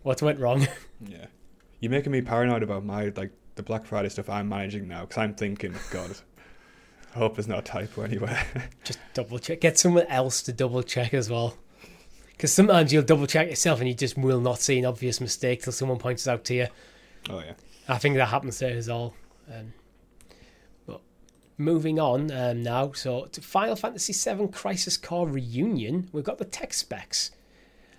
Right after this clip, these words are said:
Speaker 1: And looking pretty good, to be honest. Um, P-, Xbox Series S, you get, um, ten eighty p, sixty frames per second. Can't complain about that.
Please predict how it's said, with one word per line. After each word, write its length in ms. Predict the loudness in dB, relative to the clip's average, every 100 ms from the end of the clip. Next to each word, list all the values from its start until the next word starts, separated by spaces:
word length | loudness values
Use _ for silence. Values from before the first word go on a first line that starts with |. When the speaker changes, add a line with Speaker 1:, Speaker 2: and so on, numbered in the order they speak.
| -6
Speaker 1:
And 680 | 2 4 4 2 -2 -6 -8 -12 -20 _ _ _ -20 -20 _ _ _ -20 _ 0
looking 220 | 0 2
pretty 220 | 2 2
good, 200 | 2 -2 0
to 60 |
be 120 | 6
honest. 420 | 8 8 4 -2 -6 -14 0
Um, 420 | 4 4 4 0 -2
P-, 200 | -4 -4 -10 -4
Xbox 640 | -4 0 0 0 0 0 -2 -8
Series 540 | -2 0 2 0 -2 -4
S, 400 | -4 0 0 -2 -10 -20 _ _ _ _ -4
you 120 | 2
get, 280 | 4 2 -2
um, 320 | 0 0 -2
ten 220 | -4 -2 0
eighty 200 | -2 -4
p, 400 | -2 0 0 -4
sixty 280 | -6 -4 -6
frames 280 | 0 0 0
per 100 | -6
second. 480 | -2 -2 0 -2 -2
Can't 260 | -8 -8 -8
complain 320 | -4 -2 -2
about 240 | -6 -4
that. 200 | -4 -4